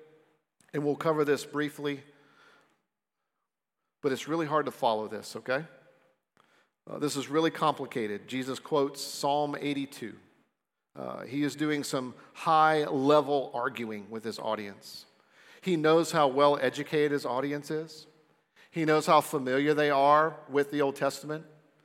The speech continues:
And so Jesus picks out one obscure phrase from one verse of Psalm eighty-two. And if you're not familiar with Psalm eighty-two, then you won't exactly catch what Jesus is doing.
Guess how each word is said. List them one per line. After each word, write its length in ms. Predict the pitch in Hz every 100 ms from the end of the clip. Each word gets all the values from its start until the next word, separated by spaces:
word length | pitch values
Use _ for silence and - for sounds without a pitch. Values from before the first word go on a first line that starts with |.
| _ _ - _
And 140 | - 139
so 180 | 156 139
Jesus 640 | 107 175 170 180 - -
picks 360 | - 190 180
out 380 | 165 147 135 - - - _
one 640 | 135 131 147 156 175 208 226 -
obscure 640 | 131 - - - 156 180
phrase 720 | - 175 139 110 113 - - - - - _
from 420 | - 151 127 117
one 220 | 123 165
verse 600 | 160 127 - - - - - - _ _
of 140 | 127
Psalm 500 | 117 - 131 135 139 -
eighty-two. 420 | 135 139 139 110 107 _ _ - _ _ _ _ _ _ _ _ _ _ _ _ _ _
And 80 | 170
if 80 | 156
you're 100 | 151
not 200 | 165 170
familiar 280 | 165 175 170
with 120 | 151
Psalm 240 | 165 165
eighty-two, 580 | 160 156 156 190 156 110 - - - -
then 120 | 147
you 120 | 147
won't 200 | 156 160
exactly 680 | 139 117 143 151 151 139 123 -
catch 500 | - 175 135 - -
what 160 | 127 110
Jesus 400 | 127 127 107 113
is 140 | 98
doing. 340 | 98 135 107